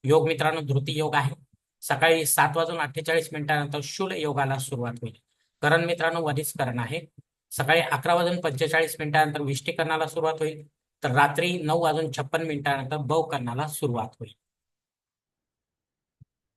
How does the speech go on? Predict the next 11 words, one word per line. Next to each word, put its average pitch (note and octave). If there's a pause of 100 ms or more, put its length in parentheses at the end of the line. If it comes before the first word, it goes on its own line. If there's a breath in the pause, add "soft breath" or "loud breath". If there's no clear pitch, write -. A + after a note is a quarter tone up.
(680)
प्रमुख F3+
ग्रहांची E3+
राशी D#3
स्थिती D#3
पहाटे C3+
साडेपाच D3+
वाजता D#3
अशी C#3+
असणार D3+
आहे D3+
मित्रांनो. D3